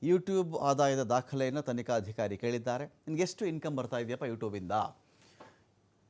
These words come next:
ಎರಡ್ ಸಾವಿರದ ಇಪ್ಪತ್ತೈದರವರೆಗೂ ಎಷ್ಟು ಬರ್ತಾ ಇತ್ತು, ಎರಡ್ ಸಾವಿರದ ಇಪ್ಪತ್ತೈದರಲ್ಲಿ ಎಷ್ಟು ಬಂದಿದೆ ನಿನಗೆ?"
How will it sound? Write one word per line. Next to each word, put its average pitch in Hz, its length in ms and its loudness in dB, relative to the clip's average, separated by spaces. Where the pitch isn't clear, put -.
ಎರಡ್ 165 160 6
ಸಾವಿರದ 190 200 6
ಇಪ್ಪತ್ತೈದರವರೆಗೂ 185 760 4
ಎಷ್ಟು 147 200 0
ಬರ್ತಾ 147 260 2
ಇತ್ತು, 165 200 2
ಎರಡ್ 156 140 6
ಸಾವಿರದ 156 160 0
ಇಪ್ಪತ್ತೈದರಲ್ಲಿ 156 580 2
ಎಷ್ಟು - 180 -8
ಬಂದಿದೆ 113 320 -2
ನಿನಗೆ?" 98 480 -2